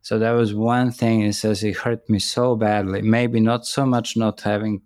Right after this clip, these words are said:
to eat on time and all that, because he knew there was an end to all of <laughs> that. But he said that hurts him a lot.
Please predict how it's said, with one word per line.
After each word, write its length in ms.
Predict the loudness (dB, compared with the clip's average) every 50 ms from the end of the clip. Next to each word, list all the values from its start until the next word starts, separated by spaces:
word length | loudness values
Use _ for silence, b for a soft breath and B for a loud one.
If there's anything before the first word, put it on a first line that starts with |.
| _ -6
to 160 | -2 0 2
eat 280 | 2 2 0 0 -2
on 140 | -2 -2 -2
time 420 | -2 -2 0 0 0 0 0 0 2
and 80 | 2
all 160 | 2 2 0 0
that, 240 | 0 -2 -2 -2 -4
because 320 | -8 -8 -6 -6 -6 -4
he 100 | -2 0
knew 200 | 0 0 0 0
there 140 | -2 -4 -4
was 160 | -4 -4 -4
an 100 | -4 -2
end 240 | 0 0 0 -2 -4 -6
to 120 | -6 -6
all 220 | -6 -4 -4 -4
of 100 | -2 -2 -2
<laughs> 60 | -2
that. 140 | -2 -4 -8 -18 B B B B B B B B B B B
But 260 | -6 -4 -2 -2 0
he 80 | 0 -2
said 320 | 0 0 0 0 0 0 0
that 200 | 0 0 0 -2
hurts 360 | -4 -4 -2 -2 -2 -2 -4 -2
him 120 | 0 0
a 80 | 2 2
lot. 300 | 2 0 -2 -4 -8